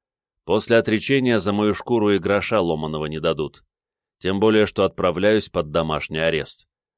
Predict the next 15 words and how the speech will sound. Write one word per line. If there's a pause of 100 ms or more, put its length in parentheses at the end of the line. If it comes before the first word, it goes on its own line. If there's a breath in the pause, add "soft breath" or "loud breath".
(160)
Даже
выехать
к
родственничкам
не
дают. (440)
Да
и
родственники
у
меня (360)
говно,
а
не
родственники.